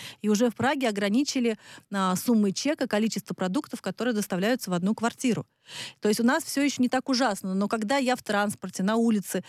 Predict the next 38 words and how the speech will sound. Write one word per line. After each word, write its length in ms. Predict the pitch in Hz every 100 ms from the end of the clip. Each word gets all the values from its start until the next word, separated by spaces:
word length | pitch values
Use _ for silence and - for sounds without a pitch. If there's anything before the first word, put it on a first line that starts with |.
| -
вижу 280 | 202 247 220
людей 300 | 214 196 214
в 80 | 175
масках, 540 | 190 311 - 214 175 _ _ - -
я 100 | 208
прекрасно 420 | 202 226 247 226 196
понимаю, 320 | 208 233 294
что 120 | -
эти 160 | 226 202
люди 220 | 269 254
просто 300 | 220 240 202
не 120 | 220
владеют 420 | 220 202 220 220
информацией, 560 | 202 214 214 208 - 170
потому 240 | - 185
что 160 | 196 202
уже, 320 | 208 220 202 - - - -
а, 140 | 185 180
известно, 480 | 220 208 240 208 185
что 160 | -
маска, 500 | 190 247 370 - 196 - _ _ _
ватно-марлевая 680 | 190 214 202 196 185 180 175
повязка, 480 | 180 214 330 - 240
там, 200 | - 185
либо 180 | 185 185
маска 320 | 190 180 -
готовая 400 | 196 - 330 294
медицинская, 640 | 247 226 - 233 - 220 208 -
не 200 | 226 262
защищает 640 | 240 220 220 - 277 349 - - -
от 180 | 247
заражения 600 | 208 233 240 226 247 190 170
коронавирусом. 800 | 185 185 180 185 170 156 165 165 - - - _ _ _
И 80 | 220
она 220 | 214 302
предотвращает 680 | 277 233 220 214 - 302 -
распространение 720 | - - - 240 233 214 196
вируса, 420 | 208 330 302 262